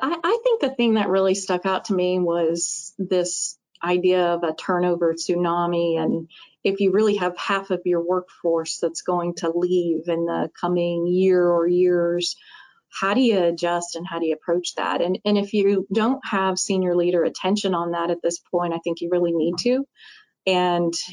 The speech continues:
if you need help doing that, I always say put the numbers behind it. Um, if we think about what are your payroll costs for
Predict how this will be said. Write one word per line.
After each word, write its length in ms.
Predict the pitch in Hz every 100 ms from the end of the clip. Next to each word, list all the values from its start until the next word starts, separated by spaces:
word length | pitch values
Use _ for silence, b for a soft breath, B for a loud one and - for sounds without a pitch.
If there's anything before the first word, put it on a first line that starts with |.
| -
if 300 | 180 180 -
you 260 | 190 175
need 360 | 175 175 185 180
help 340 | - 190 180 -
doing 300 | 180 202 202
that, 180 | 214
I 100 | 214
always 280 | 190 180 180
say 120 | 185
put 200 | 175 202
the 80 | 202
numbers 400 | 196 190 170 170
behind 420 | 175 160 165 165
it. 200 | 190 185 - b b b _ -
Um, 320 | 170 165 165
if 160 | 170
we 120 | - 185
think 260 | 196 185
about 560 | 190 180 175 175 170 -
what 160 | 185
are 100 | 190
your 220 | 190 185 180
payroll 480 | - 185 180 170
costs 560 | 170 - 165 165 - -
for 200 | 185 175